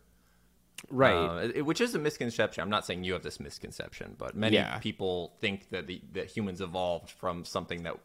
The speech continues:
Speaker 2: resembled a chimp, which is
Speaker 1: Right.
Speaker 2: not, we didn't evolve from chimps. We evolved from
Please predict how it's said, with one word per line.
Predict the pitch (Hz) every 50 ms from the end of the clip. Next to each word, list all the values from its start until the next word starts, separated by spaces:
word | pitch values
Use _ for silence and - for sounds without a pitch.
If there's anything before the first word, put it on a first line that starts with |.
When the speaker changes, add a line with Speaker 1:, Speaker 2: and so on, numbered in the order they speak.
| - - -
Speaker 2:
resembled | 92 95 95 98 92 87 90 85
a | 80
chimp, | - - - 104 - - - - - - - - - _ _ _ _ _
which | 107 107 - -
is | 107 117
Speaker 1:
Right. | 117 107 95
Speaker 2:
not, | 104 101 98 98 95 - - - - _ _ _ _ _ _ _ -
we | 113 120 131
didn't | 139 147 135
evolve | 117 98 113 110 107 92 -
from | - 90 85 80
chimps. | - - - - - -
We | 95 104
evolved | 110 107 107 110 104 107 110 -
from | - 110 95 92 85 80 -